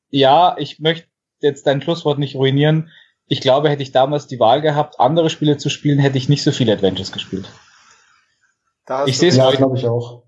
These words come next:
Speaker 1: Ich suche mir heute die Spiele nicht gerade aus, dass es Adventures sind. Ich sehe Thimbleweed Park, ich find's total geil. Aber, äh, das hat einen Grund, warum ich halt noch nicht durch bin.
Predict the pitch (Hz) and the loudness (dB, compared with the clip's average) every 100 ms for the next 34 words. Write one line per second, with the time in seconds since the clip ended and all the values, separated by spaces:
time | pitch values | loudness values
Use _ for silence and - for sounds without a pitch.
0 | _ - 143 - 185 - 151 143 151 160 | _ -4 -4 0 0 2 2 4 2 0
1 | 156 143 - - 156 151 147 165 - 139 | -4 -6 -10 -4 0 0 0 -4 -4 0
2 | 139 131 123 151 - 131 127 123 123 123 | 2 4 2 0 0 -4 -2 -8 -2 0
3 | 127 135 - 110 104 131 123 127 135 131 | 0 -2 -2 -2 -2 -4 -6 -2 -2 0
4 | 143 135 127 120 113 117 110 147 - 131 | 0 2 2 2 0 0 -2 -4 -2 -4
5 | 127 120 123 131 160 165 _ _ _ _ | 0 2 4 4 2 -4 _ _ _ _
6 | _ _ _ 135 139 135 135 131 - _ | _ _ _ 0 4 4 4 0 -10 _
7 | _ _ - 123 117 123 107 139 135 147 | _ _ -6 -6 -6 -10 -2 -2 0 0
8 | 143 135 160 147 135 139 139 123 127 127 | 0 0 0 2 2 0 -2 0 0 0
9 | - 110 104 107 101 | -2 -6 -6 -10 -12